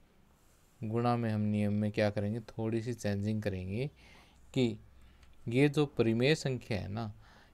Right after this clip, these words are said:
ये ज़ीरो के बराबर नहीं होनी चाहिए। अगर ये परिमेय संख्या ज़ीरो के बराबर नहीं है और आप एक नॉन ज़ीरो परिमेय संख्या और एक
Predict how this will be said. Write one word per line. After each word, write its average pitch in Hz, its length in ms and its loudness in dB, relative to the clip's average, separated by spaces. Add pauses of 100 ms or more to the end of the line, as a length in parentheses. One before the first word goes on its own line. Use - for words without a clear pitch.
(100)
ये 131 240 2
ज़ीरो 117 360 4
के 131 140 2
बराबर 107 400 2
नहीं 110 360 0
होनी 98 260 -2
चाहिए। 92 480 -8 (1000)
अगर 139 240 6
ये 160 180 4 (400)
परिमेय 127 320 4
संख्या 123 320 0
ज़ीरो 113 300 2
के 113 100 -2
बराबर 104 340 2
नहीं 98 420 -4
है 117 260 -6 (840)
और 113 300 4 (460)
आप 120 240 6
एक 123 140 4
नॉन 127 400 6
ज़ीरो 135 280 4
परिमेय 107 420 2
संख्या 113 420 -4
और 123 120 0
एक 117 200 0